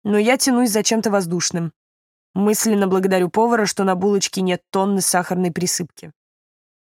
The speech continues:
Надеюсь, котенок последует моему примеру. «Вкусно!» — киваю ей на корзинку. Она смелеет, подтягивает к себе всю корзину,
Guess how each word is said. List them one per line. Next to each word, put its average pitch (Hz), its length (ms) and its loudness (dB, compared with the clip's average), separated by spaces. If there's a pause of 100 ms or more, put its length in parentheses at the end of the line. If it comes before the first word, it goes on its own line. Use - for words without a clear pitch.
Надеюсь, 208 480 2
котенок 262 460 2
последует 220 500 0
моему 220 280 2
примеру. 175 500 -2 (880)
«Вкусно!» — 339 520 0 (360)
киваю 226 340 2
ей 190 100 2
на 190 120 -2
корзинку. 185 580 -2 (1160)
Она 190 240 2
смелеет, 190 600 0 (540)
подтягивает 202 540 2
к - 40 -6
себе 185 220 -2
всю 185 220 -4
корзину, 202 520 0